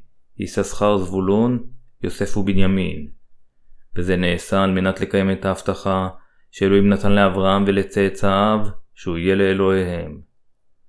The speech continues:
לפיכך, אלוהים החליט להושיע מאה ארבעים וארבע אלף מבני ישראל. למספר ארבע עשרה כאן, כפי שהוא מופיע במתי, פרק אחד, פסוק שבע עשרה, יש משמעות מיוחדת בשבילנו,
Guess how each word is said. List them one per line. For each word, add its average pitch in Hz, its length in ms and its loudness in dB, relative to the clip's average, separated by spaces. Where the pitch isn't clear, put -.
לפיכך, 98 800 -2
אלוהים 117 280 4
החליט 120 300 -2
להושיע 107 400 2
מאה 110 180 2
ארבעים 107 340 0
וארבע 101 380 4
אלף 101 320 0
מבני 92 220 -4
ישראל. 90 680 -4
למספר 101 460 2
ארבע 98 220 4
עשרה 101 280 2
כאן, 101 400 0
כפי - 160 -4
שהוא 104 200 -4
מופיע 98 340 0
במתי, 95 680 -2
פרק 101 280 -4
אחד, 95 180 2
פסוק 92 380 -2
שבע 98 200 0
עשרה, 107 440 -2
יש 104 220 2
משמעות 110 400 2
מיוחדת 113 460 0
בשבילנו, 82 760 -6